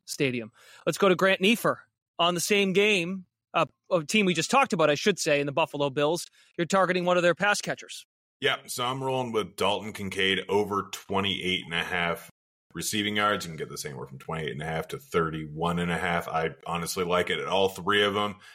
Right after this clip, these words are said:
Speaker 2: This is kinda just a volume play. I know Dawson Knox coming back in the lineup is probably going to hinder him a little bit, but Kincaid is still heavily involved in this offense. I know last week he only had two targets, zero yards. It's why this is kind of a buy low spot here, but that game was just strange. They decided to run the ball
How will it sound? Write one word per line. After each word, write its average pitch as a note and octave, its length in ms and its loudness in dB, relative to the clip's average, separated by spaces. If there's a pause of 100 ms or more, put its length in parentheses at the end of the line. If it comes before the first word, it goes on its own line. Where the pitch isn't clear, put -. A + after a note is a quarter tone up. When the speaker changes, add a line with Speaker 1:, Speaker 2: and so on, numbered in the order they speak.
(140)
Speaker 2:
This C3+ 120 -6
is D3 120 -10
kinda B2 260 -2
just G2+ 220 -10
a - 20 -16
volume D#2+ 300 -12
play. D2 180 -18
I E2 40 -8
know G2+ 140 2
Dawson F#2+ 380 0
Knox F2 260 0
coming F2 200 -2
back E2 240 -4
in E2 80 -8
the D#2+ 60 -10
lineup E2 380 -4
is D2 80 -10 (120)
probably D#2+ 320 2
going D#2+ 220 -10
to - 160 -8 (340)
hinder G2+ 180 0
him G2 80 0
a F#2+ 40 4
little G2+ 280 4
bit, F2 300 2
but E2 160 -6 (180)
Kincaid C3+ 360 -2
is G2+ 100 -8
still A2 220 0
heavily G2 340 -2
involved E2+ 380 -4
in E2 60 -10
this - 120 -12
offense. - 360 -20
I F2 40 -12
know G#2 160 -4
last F#2+ 360 -2
week F#2+ 140 -14
he G2 60 -6
only F2+ 160 -4
had F2+ 220 -2
two F2+ 180 -10
targets, E2+ 480 -8
zero F#2+ 260 4
yards. F2 420 2 (300)
It's - 120 -12 (140)
why G2 180 2
this F#2 120 -4
is - 60 -12
kind F#2+ 200 -4
of F2 80 -8
a E2+ 40 -10
buy F2+ 340 0
low F2+ 260 -4
spot F2+ 480 0
here, F#2 220 0
but E2+ 180 -8
that A2+ 180 -4
game A#2+ 140 -4
was F2+ 120 -6
just - 340 -8
strange. D#2 400 -12
They E2+ 100 -8
decided G#2 340 -2
to F#2+ 60 -8
run F#2+ 200 -2
the F2+ 60 -12
ball F2 260 -4